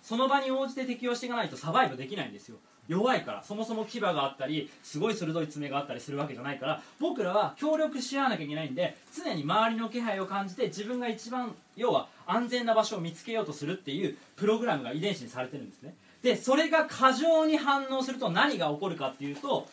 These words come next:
上下という階層になるんですよ。何が言いたいかというと、要はこの人の言うこと聞いとけば一番得かなって思うのを僕ら潜在的に遺伝子として持ってるんです。で、こいつについてったらやばいなと思ったらそれをくら替えしようっていう意識もあるんです。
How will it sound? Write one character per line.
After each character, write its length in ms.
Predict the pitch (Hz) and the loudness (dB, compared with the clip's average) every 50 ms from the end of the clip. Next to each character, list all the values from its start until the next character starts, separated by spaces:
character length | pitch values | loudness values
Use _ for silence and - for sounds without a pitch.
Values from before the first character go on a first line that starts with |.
| - - - - - - - _ 131 | -20 -20 -20 -20 -20 -20 -20 _ -10
上 400 | 131 143 247 302 294 240 202 175 | -4 -2 0 2 4 4 4 4
下 160 | 175 233 247 | 4 2 2
と 160 | 202 165 139 | 2 0 -2
い 60 | 135 | -2
う 80 | 131 - | -2 -4
階 240 | - - 247 262 247 | -4 -2 0 0 0
層 180 | - 254 240 | 0 -2 -2
に 80 | 226 208 | -2 -2
な 80 | 185 | -4
る 60 | 147 123 | -4 -6
ん 60 | 113 | -8
で 40 | - | -12
す 60 | - | -16
よ。 80 | 104 - _ _ _ - - _ _ _ _ | -18 -20 _ _ _ -20 -20 _ _ _ _
何 220 | 170 214 294 330 302 | -2 0 0 2 2
が 80 | 226 | 0
言 100 | 185 156 | -2 -2
い 20 | 156 | -2
た 80 | 165 | -4
い 60 | 156 151 | -4 -4
か 80 | 127 | -6
と 80 | 123 127 | -8 -8
い 60 | 123 | -8
う 20 | |
と、 260 | 127 233 226 - - - - - - _ _ _ _ - | -4 -2 -2 -2 -2 -4 -12 -20 -20 _ _ _ _ -4
要 180 | 262 311 320 233 | 0 2 4 6
は 240 | 196 185 - - - | 6 4 4 0 -2
こ 120 | - 254 285 | -2 0 2
の 120 | 330 427 | 2 2
人 200 | 427 - 330 240 | 0 0 -2 -2
の 80 | 202 196 | 0 0
言 140 | 202 214 | 0 0
う 0 | 226 | 0
こ 100 | 240 220 | -2 -4
と 80 | 185 | -6
聞 200 | - - 190 190 | -6 -6 -6 -4
い 20 | 180 | -4
と 100 | 190 180 | -2 -2
け 60 | 202 | -2
ば 100 | 170 - | -2 -2
一 220 | 170 - - 202 | -4 -6 -6 -4
番 160 | 226 240 233 233 | -4 -4 -2 -2
得 200 | 220 214 - - | -4 -6 -4 -2
か 120 | 247 240 | 0 0
な 80 | 254 277 | 0 0
っ 80 | - | 0
て 100 | - - | -2 -2
思 260 | - 185 196 233 226 | -2 0 0 -2 -2
う 60 | 160 135 | -2 -2
の 80 | 139 180 | -2 -2
を 100 | 175 135 | 0 0
僕 220 | 196 247 247 214 | 0 0 0 0
ら 120 | - - | -2 -2
潜 200 | - - 214 220 | -4 -4 -4 -2
在 140 | 226 247 233 | -2 -2 -4
的 80 | - 202 | -4 -4
に 100 | 202 160 | -4 0
遺 20 | 156 | 0
伝 160 | 214 226 - | 0 0 0
子 60 | - | -4
と 40 | 131 | -8
し 60 | - | -10
て 60 | - 123 | -6 -6
持 100 | 175 233 | -6 -4
っ 40 | |
て 120 | - - 131 | -6 -8 -10
る 80 | 104 | -10
ん 40 | 101 | -12
で 60 | 98 | -16
す。 120 | - - _ _ _ _ _ - - - - - - - | -20 -20 _ _ _ _ _ -20 -20 -20 -20 -20 -6 0
で、 280 | - 277 - - - - | 2 2 2 2 -2 -4
こ 160 | - 262 311 339 | 0 0 2 2
い 80 | 339 | 2
つ 40 | 381 | 0
に 160 | 392 381 370 381 | -2 -2 0 2
つ 20 | |
い 80 | 403 403 | 2 2
て 60 | 480 | 2
っ 40 | - | 2
た 100 | - 180 | 2 2
ら 40 | |
や 140 | 165 165 170 | 4 4 4
ば 100 | 220 - | 4 4
い 60 | 208 | 4
な 100 | 208 226 | 2 2
と 80 | 196 190 | 0 0
思 100 | 175 180 | -2 -2
っ 40 | 170 | -2
た 80 | 175 | -2
ら 80 | 160 151 | -2 0
そ 140 | - - 196 | 0 2 4
れ 60 | 202 | 4
を 60 | 202 | 4
く 140 | 202 - 190 | 4 4 4
ら 100 | 202 208 | 4 4
替 140 | 208 214 208 | 4 4 2
え 40 | 202 | 2
し 80 | - 220 | 2 0
よ 80 | 190 | -2
う 20 | - | -2
っ 40 | |
て 80 | - 127 | -4 -8
い 80 | 120 123 | -8 -8
う 60 | 139 | -8
意 40 | 143 | -8
識 160 | - - 117 | -10 -10 -12
も 80 | 113 | -14
あ 20 | 104 | -14
る 80 | 104 | -16
ん 20 | 101 | -18
で 60 | - | -20
す。 60 | - | -20